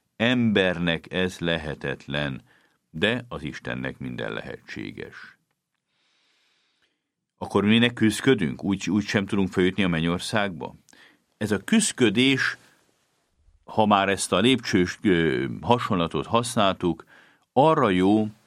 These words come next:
hogy fölverekedjük, fölküszködjük magunkat az első lépcsőfokra. Olyan ez, mint amikor egy kisgyermeknek, ugye,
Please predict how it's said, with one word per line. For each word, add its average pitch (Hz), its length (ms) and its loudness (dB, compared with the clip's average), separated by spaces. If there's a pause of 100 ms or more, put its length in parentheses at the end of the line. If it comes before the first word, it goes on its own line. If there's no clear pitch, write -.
(320)
hogy - 240 -8
fölverekedjük, 95 1080 2
fölküszködjük 113 920 0
magunkat 78 440 -4
az 71 160 -10 (160)
első 80 560 -2
lépcsőfokra. - 920 -12 (720)
Olyan 143 260 6
ez, 117 120 2
mint 107 200 2
amikor 101 340 2
egy 101 100 2
kisgyermeknek, 95 1000 2
ugye, 65 260 -4